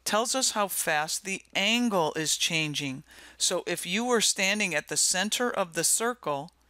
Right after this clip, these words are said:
you wouldn't be walking anywhere. You would be turning in place at a rate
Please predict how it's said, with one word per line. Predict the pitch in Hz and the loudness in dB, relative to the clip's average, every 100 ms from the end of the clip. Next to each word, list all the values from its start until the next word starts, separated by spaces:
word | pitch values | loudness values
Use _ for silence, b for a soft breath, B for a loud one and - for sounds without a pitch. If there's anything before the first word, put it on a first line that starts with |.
| b b - | b b -10
you | 165 | -6
wouldn't | 160 202 254 240 | 0 2 2 0
be | 208 | -4
walking | 156 170 254 - 190 160 | -2 0 0 0 -2 0
anywhere. | 147 147 143 147 147 | -2 -2 -4 0 0
You | 165 175 | 0 0
would | 180 165 | 0 0
be | 165 | -4
turning | - - 226 240 254 247 | -2 0 4 4 6 4
in | 208 180 | 2 0
place | - - 226 160 156 - - - b b b b b b b | -6 0 4 4 2 -2 -2 -6 b b b b b b b
at | 170 160 | 0 0
a | 156 | -2
rate | 156 185 214 | 0 0 0